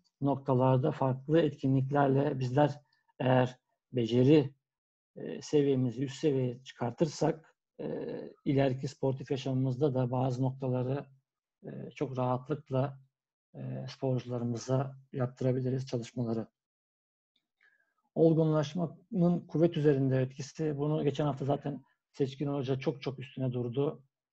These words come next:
E, yine bizim olmazsa olmazımız iyi bir sporcu, iyi bir yüzücü, iyi bir atlet olmalı. Her zaman iyi bir atlet, iyi bir yüzücü olmuyor ancak,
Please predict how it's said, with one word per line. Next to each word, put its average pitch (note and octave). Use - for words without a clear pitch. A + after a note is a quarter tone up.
E, D3
yine D3+
bizim C#3
olmazsa C#3
olmazımız C3+
iyi D#3
bir D#3
sporcu, C#3+
iyi D3
bir D3+
yüzücü, C#3
iyi D#3+
bir E3+
atlet D#3
olmalı. C3+
Her D#3
zaman D3+
iyi D#3
bir D#3+
atlet, D3+
iyi D3
bir C#3+
yüzücü C#3
olmuyor D3+
ancak, D3+